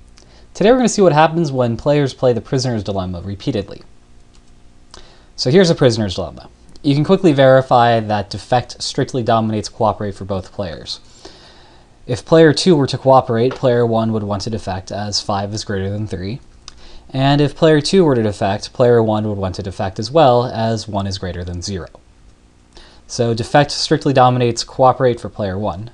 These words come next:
and this is true for player two as well, but I will leave it up to you to verify that in case you don't believe me. But you should, 'cause I'm telling you the truth. The prisoner's dilemma has been around longer than any other game in our field of study,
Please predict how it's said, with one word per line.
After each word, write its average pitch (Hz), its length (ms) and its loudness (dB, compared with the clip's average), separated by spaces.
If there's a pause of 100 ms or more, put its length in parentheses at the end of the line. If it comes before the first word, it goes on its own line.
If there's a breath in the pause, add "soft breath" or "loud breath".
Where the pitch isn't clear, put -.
and 107 200 -8
this 107 140 -6
is - 80 -6
true 120 220 -4
for 113 100 -10
player 104 320 -2
two 156 240 0
as 127 100 0
well, 117 280 4
but 107 120 -4
I 107 120 -2
will 110 120 -4
leave 107 160 -4
it 101 60 -4
up 95 140 -8
to - 120 -10
you 95 160 -6
to 107 120 -10
verify 107 600 0 (440 loud breath)
that 92 300 -6
in 107 200 -8
case 107 320 -6
you 101 80 -10
don't 87 160 -10
believe 98 300 -8
me. - 120 -18 (300)
But - 140 -8
you 139 80 -6
should, - 340 -10
'cause - 140 -16
I'm 101 160 -10
telling 107 300 -8
you 98 60 -10
the 92 80 -12
truth. - 380 -18 (1200 soft breath)
The 156 80 -10
prisoner's 214 360 4
dilemma 156 220 4
has 131 120 4
been 139 160 4
around 127 360 4
longer 117 300 2
than 107 180 -4
any 131 300 -2
other 117 180 2
game 107 320 -2
in 104 80 -6
our 98 100 -6
field 98 280 -8
of 90 60 -8
study, 104 400 -2